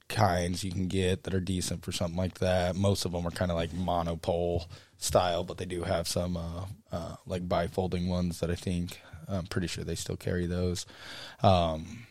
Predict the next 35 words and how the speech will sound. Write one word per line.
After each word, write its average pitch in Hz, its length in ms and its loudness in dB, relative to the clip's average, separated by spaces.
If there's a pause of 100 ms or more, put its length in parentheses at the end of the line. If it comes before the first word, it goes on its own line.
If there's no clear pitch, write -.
(320)
but 110 120 6
yeah, 90 380 4
I 101 140 8
would 120 260 8 (100)
honestly, 107 440 4
even 98 280 2
just, 92 160 0
like, 95 120 2
a 90 80 -2
super 92 640 2
cheap, - 380 -2
or 95 100 4
not 85 200 -2
super - 220 -2
cheap, - 260 -4
but, 92 100 -2
like, 85 200 -2
a 87 240 -2 (300)
cheap, 98 500 4 (500)
really 95 520 0 (180)
good 95 220 0
extending, 95 500 0
like, 85 180 -6
Harris 98 420 4
bipod. 101 760 6 (440)
You 90 80 -2
know, 85 260 -2
it's - 400 -4 (760)
built 107 280 6
tough. 98 400 6
They're 87 140 0
heavier, 98 420 6
bulkier, 92 600 4
but 87 280 -2
they 80 180 0